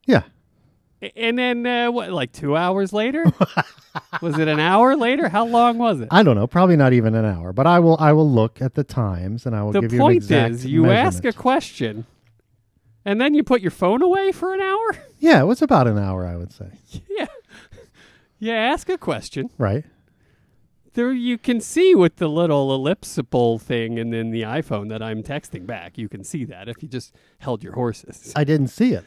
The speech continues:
Speaker 1: I texted. I put my phone away. I did what I had to do.
Speaker 2: That, that, and that's what I'm talking about.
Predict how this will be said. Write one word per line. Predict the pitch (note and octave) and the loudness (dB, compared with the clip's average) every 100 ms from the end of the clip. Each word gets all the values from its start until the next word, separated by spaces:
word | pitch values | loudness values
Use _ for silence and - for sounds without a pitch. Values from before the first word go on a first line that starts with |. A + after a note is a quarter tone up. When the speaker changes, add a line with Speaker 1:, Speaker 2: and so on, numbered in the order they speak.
| - | -4
Speaker 1:
I | B2+ | -2
texted. | - D3 - - A3+ B2+ | 0 -2 -2 -6 -4 -4
I | |
put | A#2 C#3+ | -6 -4
my | C3 | -4
phone | - C#3+ C3+ | 2 4 4
away. | B2+ C#3 A3 G3+ | 4 2 0 -2
I | A#2 | -4
did | B2+ C3+ | -2 -2
what | C3+ | 0
I | C3 | -2
had | C3 | -4
to | C#3 | -6
do. | F#3 C3+ - _ _ - | -4 -4 -4 _ _ -2
Speaker 2:
That, | F#3 A3 - | 0 0 -2
that, | C4 C4 G3 | -2 -2 -4
and | G3 E3+ | -6 -4
that's | G#3 - - - _ | -4 -6 -14 -20 _
what | G3+ | 0
I'm | G#3 | 0
talking | G3+ B3+ - C4+ | 0 -4 -2 -4
about. | A#2+ | -6